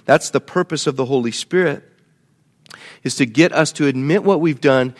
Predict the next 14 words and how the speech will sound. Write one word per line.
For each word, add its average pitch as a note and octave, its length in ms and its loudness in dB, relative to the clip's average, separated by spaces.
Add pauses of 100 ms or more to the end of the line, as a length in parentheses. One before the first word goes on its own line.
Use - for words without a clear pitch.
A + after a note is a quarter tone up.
(140)
and B2+ 120 -4
acknowledge C3+ 680 -4
it's - 180 -8
not A2+ 240 0
good A2 340 -2 (200)
and B2 180 -2
receive D3+ 580 -4
forgiveness B2 840 -6
for A2 280 -4
it G2+ 60 -2
and G#2 160 -6
restoration A#2+ 760 -2
to G#2 80 -8
fellowship. G#2 800 -6